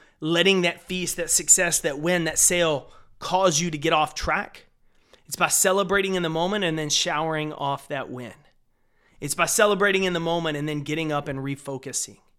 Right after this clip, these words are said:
It's by celebrating in the moment and giving yourself a pat on the back and being proud of the work you put in, and then asking yourself, "What got me here?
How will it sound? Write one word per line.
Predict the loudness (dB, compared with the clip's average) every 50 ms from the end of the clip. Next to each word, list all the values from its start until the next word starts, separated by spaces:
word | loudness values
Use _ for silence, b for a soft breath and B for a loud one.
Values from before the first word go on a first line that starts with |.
| B B B B B
It's | B 0
by | 2 4
celebrating | 4 6 6 6 4 4 4 4 4 4 4 2 0
in | 0 0
the | 0
moment | 0 2 2 2 2 2 0 0
and | -2 -2
giving | -2 -2 -2 0 0
yourself | 0 0 0 -2 -2 -4
a | -6 -8
pat | -2 2 2 2 4
on | 2
the | 0 0
back | 2 2 2 2 0
and | -4 -4 -2
being | -2 -2 0
proud | 0 2 2 4 2 2
of | 0
the | -2
work | -2 -2 -4 -4 -6 -8
you | -12
put | -8 -6 -4 -2
in, | -2 -2 -2 -2 B B B B
and | -2 0 2
then | 2 2
asking | 4 6 6 6 6 4 0 0 0 0
yourself, | 0 0 0 2 2 2 0 0 B B B B B B
"What | 4 6 6 6 6 2
got | 2 2 2 2 2
me | 0 -2 0
here? | 0 0 0 0 -2 -2 -4